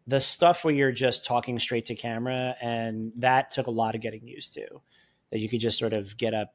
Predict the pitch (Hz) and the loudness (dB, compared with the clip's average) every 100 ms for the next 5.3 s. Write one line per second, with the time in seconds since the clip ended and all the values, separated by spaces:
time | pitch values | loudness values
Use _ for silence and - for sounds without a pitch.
0 | _ 113 104 107 101 - 107 101 104 104 | _ -12 -8 -6 -8 -8 -10 -8 -8 -6
1 | 107 101 101 113 104 101 98 98 _ 95 | -6 -6 -8 -10 -8 -8 -10 -14 _ -20
2 | 104 104 104 - 104 117 175 - 151 170 | -14 -12 -12 -14 -10 0 2 2 4 6
3 | 160 147 120 151 139 131 127 127 113 - | 6 6 4 2 2 2 2 2 2 -2
4 | 123 127 151 - - - _ _ 131 120 | -6 -4 -8 -14 -20 -20 _ _ 0 2
5 | 117 110 | 2 0